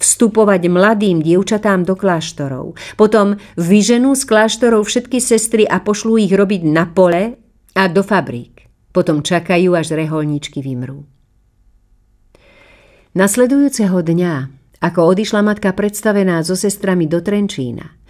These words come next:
priviedla ozbrojená stráž do nášho kláštora oddiel pätnástich politických väzňov a ľudí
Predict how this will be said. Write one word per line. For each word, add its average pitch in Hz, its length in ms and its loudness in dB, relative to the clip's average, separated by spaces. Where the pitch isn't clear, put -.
priviedla 165 720 2
ozbrojená 175 800 0
stráž 170 560 -4
do 160 80 0
nášho 170 400 -2
kláštora 165 640 -4
oddiel 160 480 0
pätnástich 220 880 -4
politických 185 640 -2
väzňov 135 560 -4
a 147 80 -4
ľudí 156 560 -4